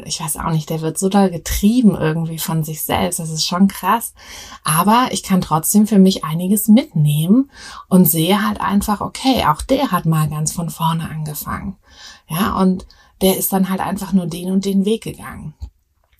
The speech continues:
Und ich finde, das kann man wirklich, ähm, bei, bei ganz, ganz vielen Persönlichkeiten sehen, wenn man da mal ein bisschen mehr in die Tiefe geht.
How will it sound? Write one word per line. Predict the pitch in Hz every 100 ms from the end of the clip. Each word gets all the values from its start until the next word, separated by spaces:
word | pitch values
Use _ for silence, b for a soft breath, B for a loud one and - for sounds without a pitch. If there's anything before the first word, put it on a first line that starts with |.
| 180
Und | 185
ich | -
finde, | 196 196
das | 175 190
kann | - 214
man | 196 180
wirklich, | 214 - 208 196 - B B B B 185
ähm, | 180 175
bei, | 170 165 -
bei | 175
ganz, | - - 254 -
ganz | 196 190
vielen | - 220 247 240 233 202
Persönlichkeiten | 190 156 190 240 202 - 175 170 170
sehen, | 156 180 190 185 220 B B B B B
wenn | 180 180
man | 190
da | 190 180
mal | 175
ein | 170
bisschen | 190 196 214 190
mehr | 165 170
in |
die | 165 160
Tiefe | 196 185 156 123
geht. | - - -